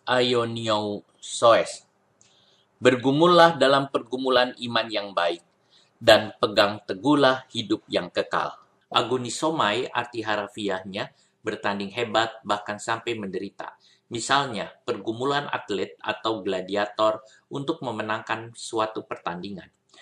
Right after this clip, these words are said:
Pertandingan di zaman itu seringkali mengandung resiko kematian,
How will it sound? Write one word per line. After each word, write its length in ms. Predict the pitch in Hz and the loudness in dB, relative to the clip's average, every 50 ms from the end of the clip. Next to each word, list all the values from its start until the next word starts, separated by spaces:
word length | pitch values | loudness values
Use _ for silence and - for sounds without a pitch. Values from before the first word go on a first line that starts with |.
| - - - _ _ | -20 -20 -20 _ _
Pertandingan 640 | - - - - 135 135 143 190 196 208 208 190 156 | -4 -2 0 0 0 0 -2 -4 -4 -2 -2 -2 -2
di 80 | 131 | -2
zaman 320 | - 123 107 104 107 104 107 | 0 0 0 0 -2 -4 -4
itu 240 | 151 170 - 151 | -6 -6 -4 -4
seringkali 640 | 151 156 - - 113 104 104 - 123 131 143 156 143 | -4 -4 -4 -6 -8 -8 -6 -4 -2 -2 -2 -2 -4
mengandung 400 | 131 117 113 110 104 101 101 101 | -6 -6 -6 -6 -4 -4 -6 -6
resiko 560 | 98 98 - - - - - - 131 135 - | -6 -6 -6 -8 -10 -10 -6 -4 -4 -4 -4
kematian, 640 | - - 110 98 87 87 - - 120 113 92 85 82 | -4 -8 -8 -8 -8 -10 -10 -6 -4 -4 -4 -4 -6